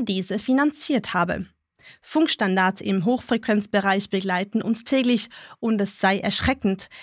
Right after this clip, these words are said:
dass es gegenwärtig keine internationalen Richtwerte gebe, die irgendetwas mit chronischen Gesundheitsschäden oder Krebs zu tun haben.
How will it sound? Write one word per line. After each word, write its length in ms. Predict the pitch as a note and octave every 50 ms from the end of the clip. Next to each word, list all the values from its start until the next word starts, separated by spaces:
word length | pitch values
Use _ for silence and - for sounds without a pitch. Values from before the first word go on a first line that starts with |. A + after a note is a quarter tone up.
| - - - _
dass 200 | - G#3+ G3 G3+
es 220 | G3+ G#3 - - _
gegenwärtig 680 | C#4 C#4+ D4 C#4+ C#4 C4 B3+ A#3+ A#3+ A#3 - - -
keine 500 | - - - B3 - B3+ C4+ C#4+ D4 C4
internationalen 720 | - B3 A#3+ A#3+ A#3+ A#3+ A#3 - - A#3 G#3 F#3+ F#3+ F#3 F#3
Richtwerte 580 | F#3 A3 C4 C4 - - - F#3 F3+ - G3 G3
gebe, 380 | G3+ A#3 B3 F3+ D3 - D#3+ - _ _ _ -
die 140 | A#3+ -
irgendetwas 600 | F#3+ C4+ C4+ A#3+ F3+ G3+ G3+ - G3 G#3 G3+ -
mit 180 | - F#3 - -
chronischen 540 | - - A#3+ A#3 A3+ A3 A3 - G#3+ G3+ F#3+
Gesundheitsschäden 1000 | G#3 G3 G3+ B3+ C4+ C4+ A3 G3 G3+ G3 - - - - G#3 G3 G3 G3+ G3+ -
oder 280 | - C4 A#3+ G#3 G3+ F#3
Krebs 360 | F#3 - - G3+ G3 - -
zu 100 | - C#4+
tun 400 | B3 - - - A3+ A3 G#3+ D#3+
haben. 380 | F3 - D#3+ - E3 - E3